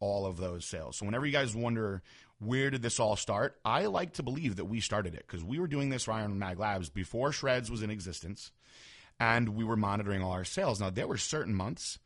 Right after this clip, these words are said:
where I saw that my code brought in seventy thousand, eighty thousand dollars of sales. I mean, it was, it was dramatically more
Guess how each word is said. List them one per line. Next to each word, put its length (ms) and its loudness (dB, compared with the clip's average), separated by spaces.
where 200 -2
I 220 6
saw 400 4
that 120 -2
my 200 0
code 420 -2
brought 280 2
in 140 0
seventy 400 0
thousand, 500 0
eighty 220 -2
thousand 360 0
dollars 360 -2
of 100 -8
sales. 480 -6
I 40 -4
mean, 120 2
it 80 -2
was, 300 -2
it 60 -2
was 240 -4
dramatically 1040 2
more 420 -2